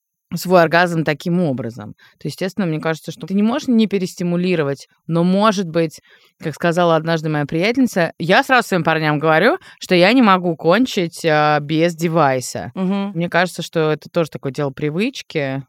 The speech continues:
Speaker 1: Ну, то есть сегодня есть девайс, завтра нет. Н-, наверное, через несколько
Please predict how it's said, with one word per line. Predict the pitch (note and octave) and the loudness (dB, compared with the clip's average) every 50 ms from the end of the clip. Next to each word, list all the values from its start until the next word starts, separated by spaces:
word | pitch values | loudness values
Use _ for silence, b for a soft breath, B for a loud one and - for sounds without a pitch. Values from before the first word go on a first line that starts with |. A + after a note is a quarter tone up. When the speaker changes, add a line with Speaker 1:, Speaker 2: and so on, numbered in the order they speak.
| _ - | _ -14
Speaker 1:
Ну, | D#3+ C#3+ | -12 -10
то | C#3+ | -10
есть | C#3 - - | -10 -8 -8
сегодня | D#3+ D3+ C#3+ D#3 E3 F#3+ | -10 -8 -6 -6 -6 -6
есть | G3 E3 | -6 -8
девайс, | D#3+ C#3 C#3 C3 C3 | -8 -8 -8 -8 -8
завтра | C#3+ C#3+ - - - - C#3 | -10 -12 -12 -14 -14 -12 -10
нет. | C3+ C#3+ D3+ E3+ F#3+ G#3 G#3 - _ | -8 -8 -8 -8 -8 -10 -12 -14 _
Н-, | - D3 C#3 C#3+ D3 D3 | -10 -8 -6 -6 -4 -4
наверное, | D3+ D3+ D#3+ F3+ F#3+ F3+ | -2 -2 -2 0 -2 -2
через | D#3+ - F3 D#3+ D#3+ D3+ - - - - | -2 -2 -2 -2 -2 -2 -6 -8 -10 -6
несколько | E3 E3+ F3 E3 - - D#3+ D3+ - - D#3 D3+ D3 D3 C#3+ C#3+ C#3+ C#3 | -4 -2 -2 -4 -4 -8 -10 -8 -6 -4 -2 0 0 0 0 0 -2 -4